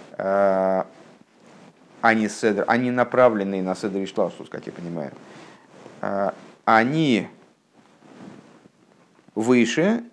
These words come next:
источника всех наслаждений верхних, э, ой, э, да, верхних, по-, общих и частных, к Мойши Косу, Ким Хоме Кейр Хаим. И, как написано, "С тобой, ибо с тобой источник жизни".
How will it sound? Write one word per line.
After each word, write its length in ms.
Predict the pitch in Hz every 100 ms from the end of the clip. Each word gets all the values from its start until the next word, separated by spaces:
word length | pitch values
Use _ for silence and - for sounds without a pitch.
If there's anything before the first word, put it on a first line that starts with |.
| _
источника 640 | 127 - 170 190 190 170 131
всех 300 | - 202 196
наслаждений 880 | 156 139 120 110 147 170 160 156 - _ -
верхних, 600 | 104 143 165 165 147 139 - _ _ _ -
э, 240 | 113 110
ой, 220 | 113 113
э, 640 | 107 95 101 101 98 98 98
да, 140 | 101
верхних, 360 | 95 160 143 127
по-, 200 | - 117
общих 460 | - 165 - 151 -
и 80 |
частных, 500 | - 170 175 170 131
к 40 | 123
Мойши 240 | 123 120
Косу, 240 | 131 175 139
Ким 260 | - 143
Хоме 240 | - 123 110
Кейр 260 | 120 104
Хаим. 520 | - 101 98 120 202 - - - - - -
И, 240 | 170 196 180
как 240 | 156 135
написано, 680 | 117 107 104 101 208 226 208
"С 100 | -
тобой, 560 | - 127 123 165 208 185 - - -
ибо 260 | - 185 160
с 80 | -
тобой 440 | 120 117 160 180
источник 500 | 113 - 147 151 151
жизни". 460 | 123 127 98 -